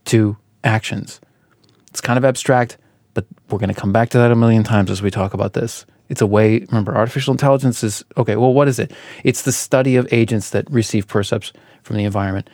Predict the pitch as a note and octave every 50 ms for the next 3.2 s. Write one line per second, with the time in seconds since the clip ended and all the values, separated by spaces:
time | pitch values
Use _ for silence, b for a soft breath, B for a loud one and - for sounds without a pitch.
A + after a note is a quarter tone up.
0 | b b b b b b - G#2 G2 F#2 - A2 G2+ - G#2+ G2+ G#2 G2+ G2+ G2+
1 | - - A2+ - - b b b b b b b b b b b b _ - A#2
2 | C#3+ D#3+ F3 - D#3+ D3+ B2+ A#2 A2 B2 B2 B2+ B2 - - A#2 G#2 - - -
3 | - - - -